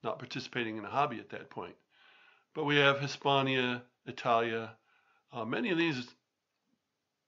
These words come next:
Britannia-like games tend to be more complex than Britannia itself, whereas in my new designs, I'm going to simpler and shorter,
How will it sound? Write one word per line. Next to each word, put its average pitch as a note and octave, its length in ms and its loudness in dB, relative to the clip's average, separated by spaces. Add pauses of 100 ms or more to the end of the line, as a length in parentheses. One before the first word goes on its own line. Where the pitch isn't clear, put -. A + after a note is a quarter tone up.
Britannia-like B2 800 2
games A#2+ 440 0
tend D#3+ 260 -4
to B2 60 -4
be A#2 280 -4 (580)
more C#3 180 2
complex D3 460 2
than B2+ 140 -6
Britannia A#2+ 480 -2
itself, G#2+ 640 0 (760)
whereas C3 440 4
in B2+ 120 0
my F3 200 4
new C#3 200 2
designs, A2 560 -2
I'm B2 200 -4
going A#2 280 -2
to A#2 80 -10
simpler B2 520 -4
and G#2+ 180 -10
shorter, C3+ 540 0